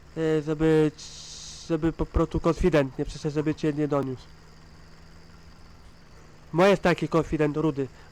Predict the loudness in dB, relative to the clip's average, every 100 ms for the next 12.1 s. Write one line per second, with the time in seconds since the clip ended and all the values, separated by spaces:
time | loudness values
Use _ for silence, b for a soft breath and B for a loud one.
0 | -6 -2 0 0 0 -2 -4 -4 -4 -4
1 | -4 -4 -6 -8 B -6 -4 -4 -8 -6
2 | -4 -2 -2 -2 -2 -6 -8 -4 -2 -2
3 | -2 -2 -6 -6 -12 B -4 0 0 -2
4 | -2 -2 -2 -4 -10 -6 -4 -2 -4 -4
5 | -6 -8 -8 -6 -6 -6 -6 -6 B B
6 | B -10 -8 -6 -6 -8 -6 -8 -10 B
7 | B -2 0 2 2 2 2 -2 -4 -2
8 | -2 B -6 -4 -2 -2 -2 -6 -8 -8
9 | -10 -8 -6 -4 -4 -4 -4 -4 -6 -6
10 | -8 -8 -12 -12 -16 B B B B -12
11 | -6 0 0 2 0 0 -2 -2 -2 -4